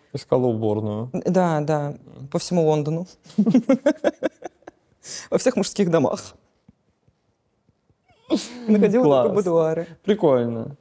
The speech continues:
Speaker 2: Да.
Speaker 1: Прикольно. И смотри, какой интересный эффект. Она,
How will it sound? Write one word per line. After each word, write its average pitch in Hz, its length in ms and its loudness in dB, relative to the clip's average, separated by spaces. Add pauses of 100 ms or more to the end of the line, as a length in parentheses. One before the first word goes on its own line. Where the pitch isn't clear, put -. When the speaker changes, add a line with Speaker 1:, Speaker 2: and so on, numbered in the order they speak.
Speaker 2:
Да. 165 260 0
Speaker 1:
Прикольно. - 440 -6 (500)
И 180 480 4
смотри, 139 320 -2
какой 226 260 -2
интересный 156 560 -2
эффект. 127 520 -2
Она, 139 640 0